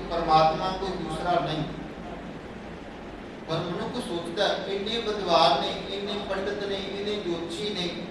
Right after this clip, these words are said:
ਮੈਨੂੰ ਇੰਨੇ ਸਾਲ ਹੋ ਗਿਆ ਇਹ ਕਰਮ ਕਾਂਡ ਕਰਦਿਆਂ ਨੂੰ, ਇਹ ਝੂਠ ਥੋੜ੍ਹਾ ਨਾ।" ਸਾਡੇ ਬਜ਼ੁਰਗਾਂ ਨੇ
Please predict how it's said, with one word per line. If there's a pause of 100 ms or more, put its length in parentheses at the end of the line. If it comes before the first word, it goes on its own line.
(480)
ਮੈਨੂੰ
ਇੰਨੇ
ਸਾਲ
ਹੋ
ਗਿਆ
ਇਹ
ਕਰਮ
ਕਾਂਡ
ਕਰਦਿਆਂ
ਨੂੰ, (1300)
ਇਹ
ਝੂਠ (180)
ਥੋੜ੍ਹਾ
ਨਾ।" (1080)
ਸਾਡੇ
ਬਜ਼ੁਰਗਾਂ
ਨੇ